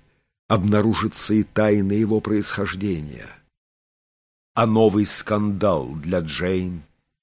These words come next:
Чем европейские предрассудки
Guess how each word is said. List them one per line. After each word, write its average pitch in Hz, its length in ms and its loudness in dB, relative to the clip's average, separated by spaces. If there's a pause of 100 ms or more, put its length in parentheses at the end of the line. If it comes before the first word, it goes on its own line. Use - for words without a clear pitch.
(440)
Чем 131 320 2
европейские 113 800 2
предрассудки 104 1040 -2